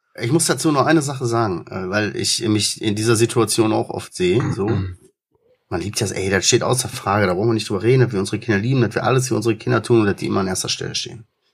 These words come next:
Speaker 1: Aber manchmal
Speaker 2: Mhm.
Speaker 1: erwischt du dich dann dabei, dass du da sitzt, so, und so denkst, „Fuck, soll's das jetzt gewesen sein? Ist das jetzt alles?“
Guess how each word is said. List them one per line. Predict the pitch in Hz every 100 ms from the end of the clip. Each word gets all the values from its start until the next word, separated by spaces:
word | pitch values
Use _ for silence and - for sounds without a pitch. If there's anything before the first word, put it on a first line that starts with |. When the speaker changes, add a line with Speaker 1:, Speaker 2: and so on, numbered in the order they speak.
| _
Speaker 1:
Aber | - 95
manchmal | 123 -
Speaker 2:
Mhm. | 101
Speaker 1:
erwischt | 107 131
du | -
dich | 151
dann | 143 135
dabei, | 131 135 135
dass | 113
du | 95
da | 90
sitzt, | 180 160 - -
so, | - 165 180 - _ _ _ _ _ _ _ _ _ - - - - - -
und | 110
so | 104
denkst, | 110 127 123 123 - - _ _ _ _ _ _ _ _ _ -
„Fuck, | - 127
soll's | - 98 -
das | 104
jetzt | - -
gewesen | 101 135
sein? | 131 160 165 - - - _ _ _ _ _
Ist | 127 127 - -
das | 165 -
jetzt | 165 -
alles?“ | 110 165 - -